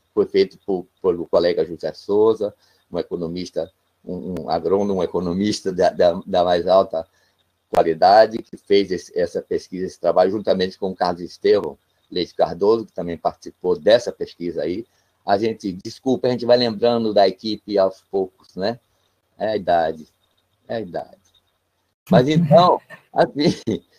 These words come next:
assim, o, o, o, esses dados eu não, eu não posso assegurar a vocês que são dados de pesquisa científica, mas são dados de informação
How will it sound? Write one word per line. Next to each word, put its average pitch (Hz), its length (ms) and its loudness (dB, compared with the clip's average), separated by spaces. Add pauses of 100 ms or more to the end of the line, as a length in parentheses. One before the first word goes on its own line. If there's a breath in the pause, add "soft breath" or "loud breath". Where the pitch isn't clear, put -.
(140)
assim, 143 540 0 (400)
o, 127 80 2
o, 131 380 6
o, - 80 2 (280)
esses 180 380 6
dados 143 340 6
eu 160 140 6
não, 165 240 0
eu 147 100 6
não 151 160 0
posso 131 400 2 (800)
assegurar 117 680 4
a 107 40 4
vocês 123 520 -2
que 120 100 -10
são 120 220 -6
dados 104 640 2 (100)
de 123 140 -8
pesquisa 117 680 -4 (240)
científica, - 760 -14 (320)
mas 101 220 0
são 113 180 -4
dados 95 420 2
de 135 160 -4
informação 117 840 0